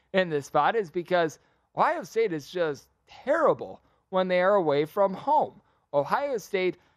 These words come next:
as it is, is a hundred and ninety-first in the country in terms of points allowed on a per possession basis. That is not a good number. This falls all the way to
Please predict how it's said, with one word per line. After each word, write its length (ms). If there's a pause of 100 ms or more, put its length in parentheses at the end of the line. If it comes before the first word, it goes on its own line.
(240)
as 240
it 80
is, 320
is 120
a 100
hundred 340
and 160
ninety-first 720
in 100
the 80
country 480
in 80
terms 280
of 80
points 300
allowed 280
on 160
a 60
per 180
possession 440
basis. 460 (280)
That 180
is 160
not 180
a 60
good 200
number. 360 (400)
This 260
falls 420 (100)
all 280
the 120
way 280
to 140